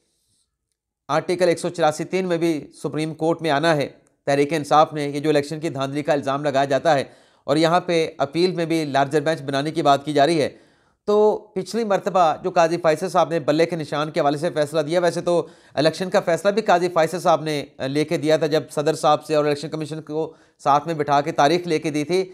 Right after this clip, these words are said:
तो वो भी पीटीआई की दरख्वास्त के ऊपर काजी फैसल साहब ने फ़ैसला दिया था। लेकिन फिर वो आरओ वाला फ़ैसला जिसमें तहरीक इंसाफ चाह रही थी इलेक्शन डिले का शिकार हो, वो भी काजी फैसल साहब ने फ़ैसला दे के इलेक्शन को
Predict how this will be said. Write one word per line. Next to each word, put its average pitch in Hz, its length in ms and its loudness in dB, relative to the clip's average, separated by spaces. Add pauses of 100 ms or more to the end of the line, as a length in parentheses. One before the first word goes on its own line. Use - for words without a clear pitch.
(240)
तो 147 80 -2
वो 170 80 2
भी 240 80 6
पीटीआई 208 380 0
की 202 120 -4
दरख्वास्त 170 440 0
के 180 60 -2
ऊपर 156 300 0 (460)
काजी 160 240 0
फैसल 156 260 0
साहब 151 180 -2
ने 160 80 -6
फ़ैसला 143 320 -2
दिया 135 180 -2
था। 139 100 -2
लेकिन 139 260 -4
फिर 190 320 4 (2000)
वो 131 100 2
आरओ 143 280 4
वाला 170 200 4
फ़ैसला 151 400 0 (380)
जिसमें 156 320 -2
तहरीक 147 260 2
इंसाफ 156 300 0
चाह 147 160 4
रही 151 100 2
थी 160 100 -6
इलेक्शन 147 280 0
डिले 143 200 2
का 170 140 2
शिकार 151 360 4
हो, 147 180 2 (240)
वो 110 60 -4
भी 160 120 -2
काजी 170 280 0
फैसल 170 300 -2
साहब 160 220 -4
ने 175 80 -4
फ़ैसला 165 340 0
दे 160 160 -2
के 165 180 0
इलेक्शन 156 340 0
को 160 160 0